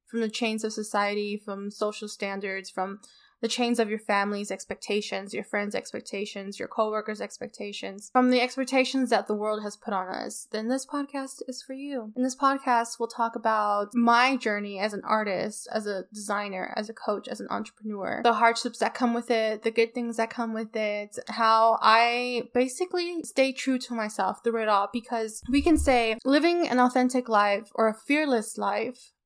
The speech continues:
it's not easy. If it was easy, I think everyone would do it.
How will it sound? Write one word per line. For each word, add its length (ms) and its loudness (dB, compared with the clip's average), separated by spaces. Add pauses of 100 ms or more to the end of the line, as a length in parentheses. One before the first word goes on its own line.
(680)
it's 220 0
not 380 2 (160)
easy. 440 -4
If 80 -6
it 60 2
was 260 2
easy, 320 0
I 100 8
think 260 0
everyone 440 0
would 140 -10
do 160 -4
it. 140 -4